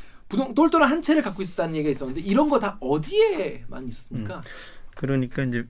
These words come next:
Speaker 2: 일단 본인이 소유한 이제 아파트, 최근 이제 국토부 실거래가 평균으로 따져보니까 이제 한 채당 삼십억 정도로,
Speaker 1: 음.
Speaker 2: 음, 분석이 됐고요.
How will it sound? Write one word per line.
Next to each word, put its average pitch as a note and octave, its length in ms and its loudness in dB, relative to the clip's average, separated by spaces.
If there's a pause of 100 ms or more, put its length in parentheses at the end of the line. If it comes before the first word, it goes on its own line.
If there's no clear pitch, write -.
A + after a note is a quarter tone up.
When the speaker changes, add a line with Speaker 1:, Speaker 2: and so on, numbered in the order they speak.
Speaker 2:
일단 C#3 220 0
본인이 E3+ 360 8
소유한 D#3 560 6
이제 G2+ 160 6
아파트, A2 680 2 (540)
최근 C3 320 2
이제 A2 80 0
국토부 D#3 400 4
실거래가 F#3+ 500 4
평균으로 F3 680 2
따져보니까 B2+ 800 0
이제 G#2+ 380 0
한 E3 200 -2
채당 D3+ 280 0
삼십억 A3 460 4
정도로, F2+ 580 -2 (160)
Speaker 1:
음. G#2 240 -10 (200)
Speaker 2:
음, F2 340 -6 (840)
분석이 F#2+ 300 -2
됐고요. G2+ 420 -8